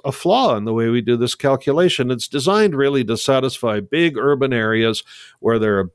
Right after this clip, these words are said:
big political votes, and they don't wanna have to be telling, governments don't wanna have to say to these large numbers of elected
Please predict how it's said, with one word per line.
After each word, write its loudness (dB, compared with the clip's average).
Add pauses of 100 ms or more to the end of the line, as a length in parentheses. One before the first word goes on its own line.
big 0
political 0
votes, -2
and -4
they 0
don't -2
wanna 0
have -2
to -6
be -2
telling, -2
governments -2
don't -2
wanna -2
have -4
to -16
say 2
to -2
these -4 (400)
large -2
numbers -2
of -4
elected -4